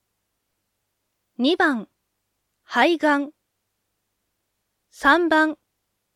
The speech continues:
肝がん。四番、膵がん。五番、大腸がん。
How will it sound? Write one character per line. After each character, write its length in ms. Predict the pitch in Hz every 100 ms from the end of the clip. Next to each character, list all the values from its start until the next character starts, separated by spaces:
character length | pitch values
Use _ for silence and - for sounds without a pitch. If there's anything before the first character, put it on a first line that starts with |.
| _ _
肝 320 | - 370 392 285
が 180 | 233
ん。 160 | 208 214 _ _ _ _ _ _ _ _ _ _ _ _ _ _ _ _ _ _
四 300 | 262 359 320
番、 300 | 233 220 - _ _ _ _ _ _ _ _
膵 400 | - 262 349 330
が 180 | 320 311
ん。 160 | 302 - _ _ _ _ _ _ _ _ _ _ _ _ _ _ _ -
五 180 | 233 233
番、 320 | 294 320 302 _ _ _ _ _ _ _ _ _
大 240 | 233 302
腸 360 | 359 - 381 359
が 220 | 247 226
ん。 160 | 208